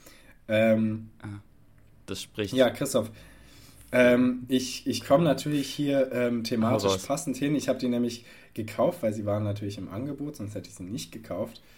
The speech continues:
Speaker 1: Die guten Kinder Country. Für eins fünfzig die
Speaker 2: Aha.
Speaker 1: große Packung und dann hab ich mir direkt zwei geholt.
Speaker 2: Boah.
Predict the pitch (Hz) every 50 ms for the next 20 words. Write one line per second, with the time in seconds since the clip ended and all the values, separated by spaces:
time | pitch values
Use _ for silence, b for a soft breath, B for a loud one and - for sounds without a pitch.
0 | B B B B B B B 120 113 113 120 147 165 160 156 135 - - 170 185
1 | 156 120 110 107 107 113 101 101 101 - 117 120 156 208 226 - - - - -
2 | _ _ _ - - - - 175 277 - - - 220 214 - - - 127 107 104
3 | - - 104 95 95 98 101 120 110 113 104 107 117 101 101 135 143 165 165 156
4 | 120 110 107 104 104 101 101 107 110 101 98 98 92 92 - - - 87 98 104
5 | 101 101 98 92 92 92 90